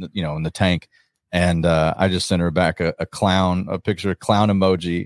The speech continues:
And then I said, "You know what I think I might buy? An N F T of the price ticker." <laughs> Like, just, uh, 'cause it's just clown world, right?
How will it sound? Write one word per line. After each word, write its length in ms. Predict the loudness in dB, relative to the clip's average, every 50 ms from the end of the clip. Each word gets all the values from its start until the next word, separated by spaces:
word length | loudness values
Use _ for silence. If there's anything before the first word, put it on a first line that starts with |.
| -4
And 140 | -4 -2 0 2
then 80 | 2
I 100 | 2 2
said, 200 | 0 0 -2 -2
"You 60 | 0
know 80 | 0 0
what 100 | 2 2
I 60 | 0 0
think 180 | 0 -2 0
I 80 | 0 2
might 240 | 2 2 0 0 0
buy? 300 | 0 0 0 2 0 -2 -4 _ _ -8 -2
An 120 | -2 -2 2
N 160 | 2 2 4 4
F 200 | 4 2 0 -2
T 200 | -4 0 0 0
of 120 | 0 -2
the 80 | -4 -8
price 360 | -2 0 2 2 2 0 -2
ticker." 340 | -6 -6 -6 -6 -6 -10 -8
<laughs> 60 | -8 -10 -10 -12 -10 -4 -4 -4 -2 0
Like, 140 | -2 -2 -2 -4 -4
just, 240 | -4 -4 -2 0 0
uh, 120 | 0 0 0 -2 _ -10
'cause 400 | -10 -10 _ -10 -8 -6 -2 -2
it's 160 | -2 -2 0
just 220 | -2 -2 -2 -2 -2
clown 400 | 0 2 4 4 4 4 2 2
world, 280 | 0 0 0 -2 -4
right? 240 | -6 -4 -4 -4 -4